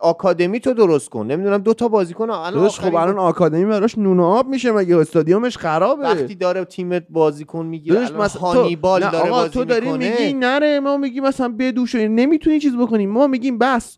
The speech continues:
Speaker 2: استادیوم خرابه، تو میگی بیا آکادمی درست کن. آکادمی مثلا کارگر افغان، ببخشید اینطوری من یه موقعی ناراحت نشن افغان‌های عزیز،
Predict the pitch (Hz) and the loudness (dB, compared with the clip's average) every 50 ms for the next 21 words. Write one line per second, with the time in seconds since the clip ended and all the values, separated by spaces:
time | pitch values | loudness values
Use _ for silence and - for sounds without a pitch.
0 | - - 165 175 170 - 175 170 170 160 202 262 233 196 175 - 185 170 180 202 | 0 2 2 2 2 2 2 2 2 2 0 -2 -2 -4 -4 -4 0 0 2 2
1 | 262 - 269 240 208 - 277 269 277 254 269 262 302 285 202 165 156 - 151 135 | 2 2 4 2 2 2 2 0 0 0 0 0 2 2 2 2 0 0 0 0
2 | 143 170 233 320 320 269 240 226 226 - 226 226 220 - - - - - 147 156 | 0 0 -2 -2 0 2 2 2 2 2 -2 -2 -2 -4 -12 -8 -2 0 0 0
3 | - 180 165 180 202 208 214 220 233 - 220 190 185 185 190 190 190 190 190 185 | 0 -2 -2 -2 -4 -6 -6 -8 -4 0 2 2 4 4 2 2 0 0 -2 -2
4 | 185 220 240 254 233 226 - 185 196 190 185 196 185 185 185 190 196 185 170 180 | 0 2 2 2 0 0 -4 -4 -4 -2 0 0 0 0 0 -2 -2 0 -2 0
5 | 131 160 151 151 165 185 185 180 180 196 202 196 185 175 175 185 190 208 175 - | 0 2 2 2 2 2 2 2 0 0 0 2 2 2 4 2 2 2 -2 -2
6 | 247 185 151 165 170 - 156 151 151 156 143 143 139 135 135 131 | -2 0 0 0 -2 0 -2 -2 0 2 2 2 2 2 0 -2